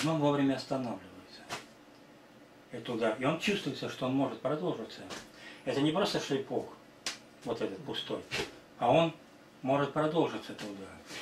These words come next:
И тело переживает, то есть для тела можно вот такой опыт произвести. Один, значит, человек с-, э, закрывает глаза, ну, простой как бы. Другой начинает, сжимает кулак и подносит его, ну, как бы ударяя к солнечному сплетению. Солнечное сплетение очень чувствительно –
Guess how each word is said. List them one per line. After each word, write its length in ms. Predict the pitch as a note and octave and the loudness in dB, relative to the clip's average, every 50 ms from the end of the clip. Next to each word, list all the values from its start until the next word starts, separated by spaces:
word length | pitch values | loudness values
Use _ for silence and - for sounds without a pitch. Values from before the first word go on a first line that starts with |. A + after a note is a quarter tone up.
| - - | -6 -4
И 80 | C#3 C3 | -4 -4
тело 380 | - - - G#3 A3 A3 G#3 - | -2 2 4 6 6 8 6 6
переживает, 600 | - C#3+ C#3 D3 C#3+ D#3 F3 F3 D#3+ C#3+ B2+ - | 4 2 2 2 4 4 4 6 6 6 6 6
то 60 | - C3 | 4 0
есть 120 | A#2+ B2 | 0 2
для 120 | C#3 D3+ | 4 2
тела 300 | - - A3+ G#3+ G#3 G3 F3 | 4 4 4 4 6 4 4
можно 300 | D#3+ E3+ F3 D#3+ D#3+ D#3 | 4 4 4 4 4 2
вот 100 | D3+ D3 | 2 2
такой 280 | D#3 D3+ - - F3 | 2 0 2 2 2
опыт 280 | E3+ D3+ - A#2+ A2 - | 2 2 2 0 -2 -2
произвести. 600 | - A2+ A2 G#2+ A2+ A2+ - - - - G#2+ - - - - - - - - - - - | 0 0 0 0 -2 -4 -6 -8 -6 -6 -6 -6 -6 -10 -16 -16 -16 -16 -16 -18 -14 -6
Один, 320 | - C3 C3+ C#3+ F3 D#3+ C#3+ | -2 -2 0 0 0 0 0
значит, 320 | C#3 C#3 B2 - D3 - | 0 0 -2 -2 -6 -6
человек 320 | - - D3 C3+ C3 B2+ - | -2 0 2 2 2 0 -2
с-, 180 | - - - D3+ | -6 -6 -4 -2
э, 260 | C3+ B2+ B2+ A#2+ A#2 A2+ A2 A2+ B2 B2 | -2 -2 -4 -6 -6 -8 -10 -12 -10 -6
закрывает 460 | A2+ C3 B2+ C#3+ C#3+ C#3+ C#3+ C#3+ C#3 C#3 | -4 -2 0 2 4 6 6 4 4 4
глаза, 300 | D#3+ F3+ F#3+ F#3+ A#3 A#3 | 2 2 2 2 2 2
ну, 180 | G#3+ G#3+ G3+ E3+ | 2 2 2 2
простой 440 | - E3 A#2+ - - - A#2+ G#2+ | 2 2 2 2 0 -2 -2 -2
как 200 | - - G#2+ G2 | -2 -4 -4 -4
бы. 140 | G#2 G#2 G#2 - - - - - - - | -4 -6 -8 -8 -10 -12 -14 -12 -6 -2
Другой 360 | C3+ C3+ C#3+ D3 E3 F3 E3+ | 0 2 4 6 6 6 6
начинает, 580 | E3 D#3 D3+ - - E3 E3 E3 E3 D#3+ D3+ D3+ - - - - - - - - - - - - - - - C3+ B2 A2+ A2+ | 6 4 2 0 0 0 0 2 4 4 4 4 2 -2 -8 -10 -12 -12 -14 -16 -18 -18 -20 -18 -14 -8 -4 -2 0 0 0
сжимает 520 | A#2+ D#3 E3+ E3 E3+ E3 D#3 D3+ C#3+ - | 0 0 2 2 4 4 4 4 4 2
кулак 440 | - D#3 D#3+ E3 F#3 G3 G3+ G3+ G3+ - - - | 0 0 2 4 8 8 8 8 6 2 -4 -4
и 140 | D#3+ D3 C#3+ - - | -2 -2 -2 -2 0
подносит 560 | - C3+ B2+ C#3+ E3 F3+ - - D3+ A#2 - | 0 2 2 4 2 2 2 2 0 0 0
его, 360 | C3+ B2 A#2+ B2 C#3 D3 D3 C3+ | -2 -4 -2 0 2 4 4 4
ну, 120 | C3+ C#3+ | 2 0
как 220 | C3+ - B2+ A2+ G#2+ | 0 0 -2 -2 -2
бы 140 | A2+ A2+ A2+ | -2 -2 -2
ударяя 360 | A#2 A#2 B2+ C3+ D3+ D3+ C#3+ | 0 0 2 2 4 2 2
к 60 | - - | 2 0
солнечному 320 | - C#3 B2 A#2 - - - | 0 0 0 -2 -4 -10 -10
сплетению. 520 | - C3+ B2 B2 - A#2 G#2+ G2 F#2 F#2+ F#2+ | -8 -8 -8 -6 -6 -8 -8 -6 -8 -8 -8
Солнечное 440 | - - E3+ D#3+ D3 C3 - B2 A2+ | -6 -4 -2 -2 -2 -4 -6 -8 -8
сплетение 400 | - B2 B2 - D3 C#3 C3 A#2+ | -8 -8 -4 -2 0 0 0 0
очень 200 | A2+ - C4 A3+ | -2 -2 -4 -4
чувствительно – 580 | - D3+ D3 - - A3 A3+ - C#3 A2+ G#2 | -2 -4 -6 -4 -4 -6 -4 -2 -2 -4 -4